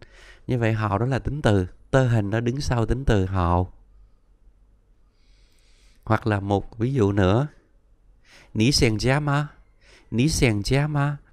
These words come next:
Bạn có nhớ nhà không? À, xiang tơ hình, nhớ vô cùng,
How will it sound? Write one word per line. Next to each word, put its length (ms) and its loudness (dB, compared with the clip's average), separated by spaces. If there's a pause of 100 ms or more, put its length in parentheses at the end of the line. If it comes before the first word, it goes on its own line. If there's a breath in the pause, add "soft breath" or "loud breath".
Bạn 180 -2
có 100 -4
nhớ 220 0
nhà 320 0
không? 340 0 (1080 soft breath)
À, 200 -2
xiang 360 0
tơ 140 4
hình, 400 2 (440 soft breath)
nhớ 300 6
vô 240 2
cùng, 360 2